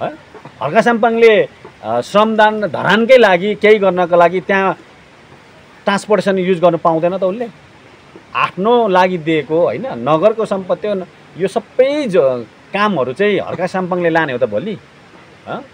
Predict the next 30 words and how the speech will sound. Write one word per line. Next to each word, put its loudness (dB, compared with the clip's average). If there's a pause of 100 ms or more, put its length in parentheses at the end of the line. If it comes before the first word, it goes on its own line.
(960)
घन्टाघर 4 (280)
अठार 2
वर्ष 2 (640)
कसैले -2
चलाए 4
नि, -6 (1000)
हँ? -10 (260)
त्यो -4
घन्टाघर 2
त्यो -8
ठेकदारले 2
बनाएको 0
हो। -2 (840)
उनीहरूले 0
कन्ट्र्याक्ट 0
लिएर 2
यति -4
वर्ष 0
चलाउने 0
अनि -4
फिर्ता -2
गर्ने -2
भनेर -2 (800)
त्यो 0
बुट -4
प्रणालीमा 0
बनाएको -2
त -6
होइन -4
नि। -8